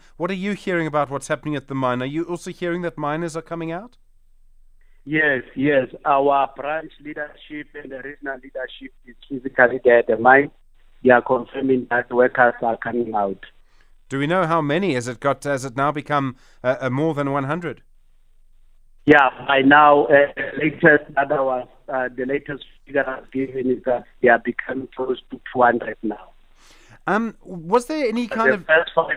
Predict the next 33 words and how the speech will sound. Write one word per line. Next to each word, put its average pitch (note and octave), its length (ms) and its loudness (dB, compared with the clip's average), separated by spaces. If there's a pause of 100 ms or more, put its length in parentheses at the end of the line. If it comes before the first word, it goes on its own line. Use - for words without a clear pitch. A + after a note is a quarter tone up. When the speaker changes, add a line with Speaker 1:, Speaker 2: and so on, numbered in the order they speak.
Speaker 2:
that C#3 240 6
went C3 380 4
out, C3+ 320 2 (640)
and B2+ 360 6 (120)
later C3 320 6
on C3+ 340 6
they B2+ 120 6
updated B2+ 580 0
me B2+ 180 2 (100)
to A#2+ 160 2
say, B2 460 8
uh, A#2 200 4 (220)
almost B2+ 400 -2
hundred B2 480 4
is A2 120 -10 (120)
out A#2+ 280 2 (120)
now. A#2+ 300 4 (380)
And A#2 160 -4
the A#2 100 0
last B2 240 -4
time C#3 220 0
they A#2+ 60 0
updated A#2 580 -2
me, A2+ 180 -2
they're G#2+ 220 -8
saying A2+ 320 0 (180)
they G#2 80 -10
are G2+ 60 -4
almost A2+ 640 -8 (160)
to A2+ 80 -8
two - 180 4
hundred. G#2 300 0 (520)
Speaker 1:
Okay. G#2+ 380 -12